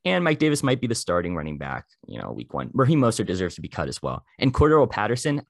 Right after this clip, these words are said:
I'd say be careful with him because they're trying to replace him, I think.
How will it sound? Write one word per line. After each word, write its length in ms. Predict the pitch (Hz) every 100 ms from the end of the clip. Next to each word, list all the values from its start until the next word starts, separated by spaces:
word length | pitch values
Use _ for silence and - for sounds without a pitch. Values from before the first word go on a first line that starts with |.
| 104
I'd 160 | 98
say 240 | - 113 95
be 220 | 95 98
careful 440 | - 87 87 113
with 120 | 113
him 200 | 117 113
because 380 | 113 98 98 90
they're 280 | 90 98 95
trying 260 | - 98 95
to 60 |
replace 360 | 92 - 82 -
him, 120 | 98
I 60 | 95
think. 240 | - 107